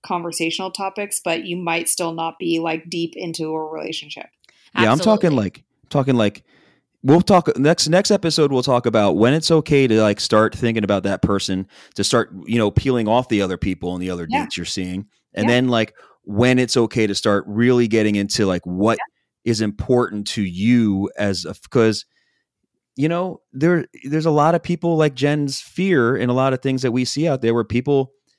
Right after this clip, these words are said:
Speaker 2: think they just want a relationship with somebody. They have that chemistry and that lust. And then all of a sudden they get into a situation where they have a family and they're like, "I don't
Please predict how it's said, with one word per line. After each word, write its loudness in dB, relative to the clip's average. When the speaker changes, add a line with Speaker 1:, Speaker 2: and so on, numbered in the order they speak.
Speaker 2:
think -4
they 2
just -2
want -2
a 0
relationship -2
with -2
somebody. -2
They -2
have -2
that 0
chemistry -2
and 0
that -2
lust. -2
And -2
then -2
all -2
of -4
a -2
sudden -4
they -4
get 0
into -4
a -2
situation -4
where -2
they 0
have 4
a 2
family 0
and 0
they're 2
like, -2
"I 0
don't 0